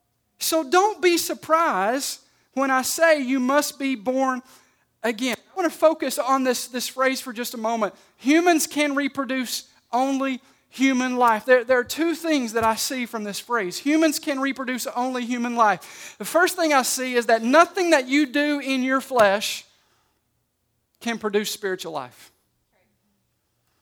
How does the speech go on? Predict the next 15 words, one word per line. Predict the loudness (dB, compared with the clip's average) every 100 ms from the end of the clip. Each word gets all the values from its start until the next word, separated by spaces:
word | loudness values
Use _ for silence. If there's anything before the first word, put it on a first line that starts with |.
| _ _ _ _ _ _ _ _ _ -10
Once | -10
again, | -8 -8
Jesus | -8 -10 -12
says | -12
humans | -4 -2 0 -2 -6 -6 -8 -12 _ -10
can | -8 -6 -4
only | -2 0 -2 -4 _ _ _ _ _ _ _ -12
reproduce | -6 -4 -4 -4 -4 -4 -6 -8 -14 _ _ _ _ _ _ _ _ _ _ _ _ _ _ -16
humans. | 0 2 2 0 -8 -10 -10 -14 _ _ _ _ _ _ _ _ _ _ _ _
Nothing | -4 2 6 6 4 2 4
you | 4 2
do | 2 2 2 0
in | -2 0 0
your | 0
flesh | -4 -6 2 4 4 0 -4